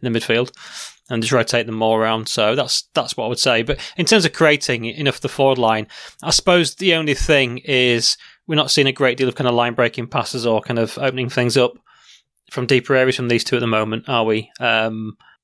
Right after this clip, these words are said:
for the creative players to then pick up the ball in, in, in dangerous zones. I think that's the only thing we're lacking right now, and, and, and perhaps that's something to look at and from a recruitment perspective going forward. If, you know, if there's a more creative passer that we could get from the midfield,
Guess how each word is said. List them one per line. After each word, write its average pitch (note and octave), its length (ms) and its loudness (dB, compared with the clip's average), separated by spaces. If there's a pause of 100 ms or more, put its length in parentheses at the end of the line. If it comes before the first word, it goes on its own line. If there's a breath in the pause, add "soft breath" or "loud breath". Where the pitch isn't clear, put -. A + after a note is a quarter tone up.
for C3 240 2
the B2+ 80 -2
creative A#2+ 300 -2
players A2+ 300 0
to C3 100 -2
then A2+ 180 2
pick - 220 -4
up C3 40 -10
the C3 60 -4
ball A#2 260 4
in, G#2+ 140 0
in, A#2+ 200 -4
in C3 120 -2
dangerous A2+ 380 0
zones. A2+ 340 2
I G#2+ 60 -4
think A2+ 260 -4 (580 loud breath)
that's C#3+ 200 -4
the C#3+ 120 2
only B2+ 140 -2
thing B2 160 -8
we're A#2 120 0
lacking A#2 420 -2
right A2 180 -4
now, A2 240 -4
and, A2 160 -10
and, A#2+ 200 -4 (260)
and C3 120 -4
perhaps B2+ 340 -2
that's - 120 -6
something G#2+ 260 -2
to A#2 80 -2
look A2+ 160 -4
at - 120 -4 (180)
and C3 100 -8
from A2+ 200 -4
a A#2 60 0
recruitment A#2+ 440 -2
perspective - 400 -6
going A2+ 160 0
forward. A2+ 420 2
If, - 220 0 (580 loud breath)
you C3+ 80 -2
know, G#2 140 0
if G#2 100 0
there's A#2+ 140 2
a A#2+ 60 2
more A2+ 180 2
creative A2+ 380 -2
passer - 260 -2
that A#2 100 -4
we A#2 60 -6
could - 220 -12
get - 160 -6
from A2+ 160 -12
the A2 80 -8
midfield, A2 480 -4